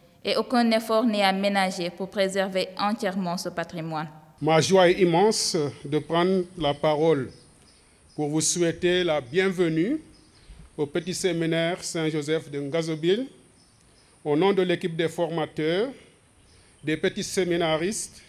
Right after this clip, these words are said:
Speaker 2: du personnel pédagogique, administratif, de service et d'appui. La cérémonie qui nous réunit aujourd'hui est le lancement d'un camp de reboisement en Ngazobil,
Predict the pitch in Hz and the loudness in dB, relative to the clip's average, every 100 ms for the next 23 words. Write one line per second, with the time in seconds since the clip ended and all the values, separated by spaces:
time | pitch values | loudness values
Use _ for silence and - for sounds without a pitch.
0 | - - _ _ _ _ _ 131 151 175 | -20 -20 _ _ _ _ _ -10 -4 0
1 | 175 - 185 175 180 170 170 165 160 156 | 0 0 -2 0 -2 -2 -2 -2 -2 -4
2 | 190 226 - - - _ _ _ _ - | -4 -8 -10 -20 -20 _ _ _ _ -6
3 | 160 156 170 165 - 170 156 190 214 - | -6 -4 -4 -4 -4 -4 -4 -4 -8 -8
4 | - _ _ - - 147 - 165 147 156 | -20 _ _ -20 -12 -10 -6 -4 -4 -6
5 | 180 - 190 143 139 180 - 156 135 101 | -8 -8 -8 -6 -2 -4 -4 -6 -6 -8
6 | - _ _ _ 160 165 220 214 214 220 | -16 _ _ _ 0 2 4 4 2 0
7 | 247 233 190 180 175 175 175 180 196 175 | -2 -2 0 2 4 4 2 2 0 0
8 | 160 160 151 147 175 254 311 - - _ | 0 -2 -2 -2 -2 -2 -4 -10 -20 _
9 | _ _ _ - _ - 170 190 185 190 | _ _ _ -20 _ -4 0 2 4 2
10 | 185 - 190 196 185 165 165 180 185 160 | 2 -2 -2 0 0 -2 -2 -2 -2 -2
11 | 165 151 160 160 139 156 160 202 277 - | -4 -2 2 2 2 -2 -2 -2 -6 -10
12 | 147 147 151 147 139 165 147 | -8 -4 -4 -4 -2 0 0